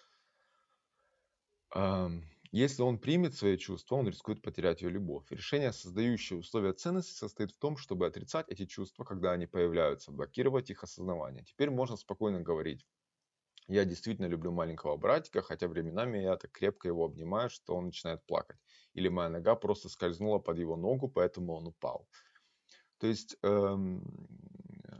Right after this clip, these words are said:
о чем идет речь? Вот эта фейковая модель, фейковый двойник, через которого ты продолжаешь жить, через который ты смотришь на мир,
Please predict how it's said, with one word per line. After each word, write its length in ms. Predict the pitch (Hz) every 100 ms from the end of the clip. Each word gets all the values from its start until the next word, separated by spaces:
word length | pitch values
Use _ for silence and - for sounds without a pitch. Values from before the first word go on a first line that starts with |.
| -
о 100 | 104
чем 200 | - 180
идет 200 | 131 123
речь? 400 | 95 76 - - _ _
Вот 200 | 107 113
эта 160 | 135 117
фейковая 600 | - 143 139 101 90 82
модель, 460 | 87 90 156 180 -
фейковый 440 | 117 110 98 87 85
двойник, 480 | 92 92 85 127 190
через 220 | - 104
которого 340 | 95 - 90 85
ты 140 | 85
продолжаешь 560 | - 87 87 92 87 85
жить, 240 | 127 175
через 200 | - 95
который 320 | 90 85 85
ты 320 | - 98 85 -
смотришь 560 | - 107 98 - -
на 80 | 90
мир, 320 | 92 135 180